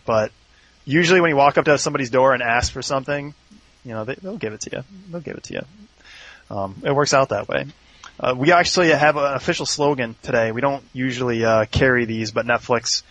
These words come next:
decided to finally pony up the dough and give it to us. So this is Netflix's, uh, sponsored Taking It Easy here at the Movie Hour Day.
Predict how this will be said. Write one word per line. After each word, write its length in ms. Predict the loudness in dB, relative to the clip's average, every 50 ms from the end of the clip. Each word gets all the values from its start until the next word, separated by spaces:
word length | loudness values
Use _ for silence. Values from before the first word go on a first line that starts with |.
| -20 -20 _ _
decided 360 | -2 4 6 6 6 6 4
to 80 | 0 0
finally 320 | 0 0 0 0 -2 -4
pony 260 | -4 -2 -2 -2 0
up 80 | -2 -2
the 80 | -2 -2
dough 340 | -2 0 2 2 0 -2 -4 -8 -14
and 100 | -12 -6
give 140 | -4 -4 -4
it 80 | -4 -4
to 100 | -4 -2
us. 120 | -2 0
So 340 | 0 2 2 2 2 0 -2 -6 -10 -20 -20 -6 _
this 140 | 0 2 2
is 100 | 4 4
Netflix's, 680 | 4 2 2 2 0 -2 -2 -2 -2 -4 -4 -2 0 4
uh, 220 | 4 6 6 4
sponsored 640 | 4 0 0 2 2 2 2 0 0 -2 -2 -2 -4 -8 _ _ _ _ _ _ _ _ _ _
Taking 300 | -2 0 0 0 0 0
It 100 | -2 -4
Easy 440 | -4 -6 -6 -6 -6 -6 -6 -8 -8
here 280 | -10 -8 -6 -2 -2 -2
at 80 | -2 -2
the 40 | -4
Movie 300 | -4 -4 -2 0 0 0
Hour 220 | 0 0 -2 -2
Day. 260 | -2 -2 -2 -2 -4